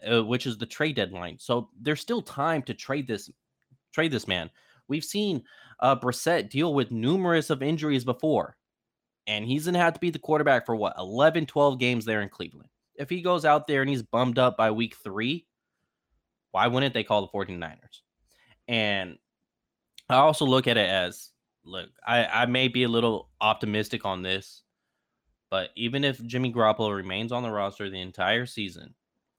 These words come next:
I do believe there's a way they can at least get, like, a, a fourth round comp pick for this situation because of the salary cap that quarterbacks make,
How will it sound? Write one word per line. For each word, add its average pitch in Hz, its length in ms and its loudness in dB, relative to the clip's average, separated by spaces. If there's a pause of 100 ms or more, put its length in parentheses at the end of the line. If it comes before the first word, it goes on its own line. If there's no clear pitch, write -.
I 95 320 -6
do 120 300 0
believe 113 760 -4
there's 104 260 -4
a 104 40 -6
way 101 360 -2
they 98 180 -6
can 101 160 -10
at 92 160 -4
least 98 260 -12
get, 85 160 -6
like, 85 200 -8
a, 80 180 -10 (680)
a - 40 -20
fourth 107 320 -2
round 92 220 -2
comp 87 260 -2
pick - 160 -14 (420)
for 104 140 -2
this 90 160 -4
situation 101 440 -4
because 151 580 2 (500)
of 120 140 0
the 117 80 -6
salary 143 500 -2
cap 147 480 0
that 101 240 -8
quarterbacks 117 680 -6
make, 117 540 -8